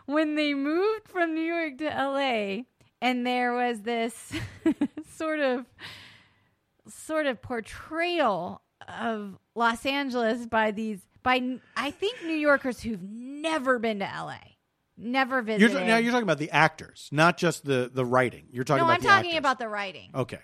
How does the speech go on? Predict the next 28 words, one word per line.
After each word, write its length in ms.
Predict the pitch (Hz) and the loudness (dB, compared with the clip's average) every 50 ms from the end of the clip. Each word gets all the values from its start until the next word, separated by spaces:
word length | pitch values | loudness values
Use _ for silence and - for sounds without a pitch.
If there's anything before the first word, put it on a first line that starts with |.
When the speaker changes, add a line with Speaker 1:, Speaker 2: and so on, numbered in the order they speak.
| - 110 | -12 -12
Speaker 2:
okay. 140 | - - - | -12 -10 -4
Speaker 1:
So 360 | - 330 320 320 320 311 294 - - | -2 -2 -2 -2 -4 -6 -10 -6 -4
I'm 180 | 262 285 320 330 | -2 -2 -2 -2
only 420 | 339 349 359 349 339 320 285 254 | -4 -4 -6 -8 -10 -10 -4 2
Speaker 2:
Oh, 120 | 214 196 196 | 4 4 4
the 140 | 165 180 170 | 4 2 -2
portrayal 580 | - - 185 175 180 - 190 175 160 151 147 | -2 -2 -4 -4 -2 -2 0 2 2 2 2
of 100 | 139 131 | 0 -2
Los 200 | 131 123 117 - | -4 -6 -6 -6
Angeles, 260 | 117 98 90 87 - | -10 -12 -14 -10 -8
Speaker 1:
the 80 | 330 349 | -8 -6
Speaker 2:
yes. 80 | - 381 | -4 -4
Speaker 1:
portrayal 720 | 349 349 - - - - 330 320 320 349 349 330 330 311 | -4 -4 -6 -8 -10 -6 -2 -2 0 0 2 0 0 0
of 180 | 311 294 277 254 | 0 -4 -4 -4
Los 280 | 254 247 247 254 247 - | -4 -4 -4 -4 -4 -6
Angeles 600 | 233 233 226 226 233 214 226 220 214 208 208 202 | -6 -4 -4 -4 -6 -6 -8 -6 -6 -6 -6 -4
Speaker 2:
<laughs> 40 | - | -2
I 60 | 131 | -2
Speaker 1:
by 120 | 117 214 214 | 0 6 8
Speaker 2:
got 180 | 165 160 151 | 8 8 8
hung 140 | - 175 175 | 6 4 4
up 120 | 160 139 143 | 4 4 2
on 80 | 139 135 | 0 0
the 60 | - | -2
word 220 | 135 127 120 - - | -2 -4 -4 -4 -6
portrayal. 520 | - 107 - - - - - - - - - - | -10 -10 -10 -10 -12 -12 -12 -12 -14 -14 -14 -10
Speaker 1:
Sorry. 440 | - 370 403 240 - - 302 269 - 294 | -6 0 0 2 2 0 -2 -4 -6 -8
<laughs> 60 | 247 | -8